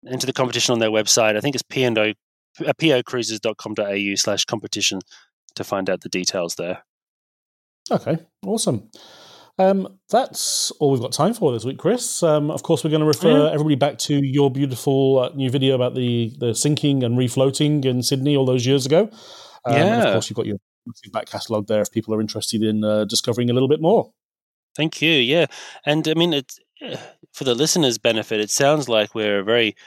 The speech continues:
Speaker 2: Carnival Corporation heavy, um, uh,
Speaker 1: Mm-hmm.
Speaker 2: podcast the last few weeks, but they seem to be the only ones sending out, um, much information at the moment,
Speaker 1: <laughs> Yeah.
Speaker 2: Baz.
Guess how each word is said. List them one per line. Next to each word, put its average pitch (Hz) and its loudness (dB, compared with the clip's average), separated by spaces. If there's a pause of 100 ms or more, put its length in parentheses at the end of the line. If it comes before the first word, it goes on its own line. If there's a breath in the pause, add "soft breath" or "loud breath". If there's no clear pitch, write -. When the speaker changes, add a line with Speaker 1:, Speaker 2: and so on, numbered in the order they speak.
(260 soft breath)
Speaker 2:
Carnival 135 2
Corporation 110 -4
heavy, 113 0
um, 95 0 (540 soft breath)
uh, 101 0
Speaker 1:
Mm-hmm. - -4
Speaker 2:
podcast 120 0
the 101 -4
last 101 -2
few 110 -4
weeks, 107 -2
but 123 -2 (280 loud breath)
they 135 -2
seem 196 2
to 254 -4
be 220 4
the 151 2
only 117 2
ones 117 2
sending 120 0
out, 117 0 (260)
um, 110 -2
much 131 -2
information 143 2
at 147 -2
the 151 -4
moment, 107 0
Speaker 1:
<laughs> - 2
Yeah. 87 0
Speaker 2:
Baz. - -4